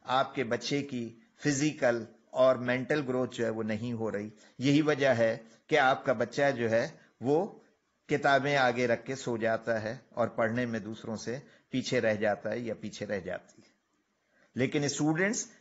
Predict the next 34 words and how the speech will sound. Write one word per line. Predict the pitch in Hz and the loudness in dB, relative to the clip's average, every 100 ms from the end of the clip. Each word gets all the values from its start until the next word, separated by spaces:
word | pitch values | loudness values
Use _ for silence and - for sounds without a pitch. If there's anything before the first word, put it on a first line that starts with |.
| - | -2
इसका | 151 - 156 | -2 2 4
ये | 151 151 | 4 4
हरगिज | 135 143 139 175 151 160 - _ _ | 4 2 2 0 -2 -10 -18 _ _
ये | 117 170 | 0 2
मतलब | 190 196 196 185 | 4 2 2 2
नहीं | 233 262 | 2 2
है | 170 101 - _ _ _ _ _ | 0 0 -8 _ _ _ _ _
कि | 165 | 2
आप | 160 160 | 4 4
सुबह | - 160 170 | 2 4 6
और | 165 147 | 6 4
शाम | 160 156 165 | 2 0 0
जो | 156 | 0
है, | 147 151 | 4 4
वो | 139 139 107 - - - - | 4 0 -2 -6 -16 -20 -2
वन | 143 160 | 0 2
टीस्पूनफुल | 160 156 156 - 151 143 160 147 104 - - - | 0 -2 -2 -4 -6 -4 -2 -2 -2 -6 -16 -2
आयोडीन | 139 143 143 151 160 | 2 4 4 4 2
मिला | 151 147 | 2 2
नमक | 139 139 147 | 2 2 0
जो | 131 135 | 0 2
है, | 139 | 2
वो | 135 | 0
इस्तेमाल | 123 127 123 120 | -2 0 0 0
करना | 123 120 | -2 -2
शुरू | 113 113 113 | -4 -6 -4
कर | 120 | -2
दें। | 113 147 208 - - _ - | -2 -4 -6 -14 -20 _ 0
आयोडीन | 127 139 139 143 202 220 | 4 4 2 2 0 0
की | 202 175 | 0 0
बॉडी | 156 139 139 165 | 2 2 4 2
को | 180 170 | 0 -2
जो | 127 127 | 0 0
है, | 120 139 175 | 2 0 -4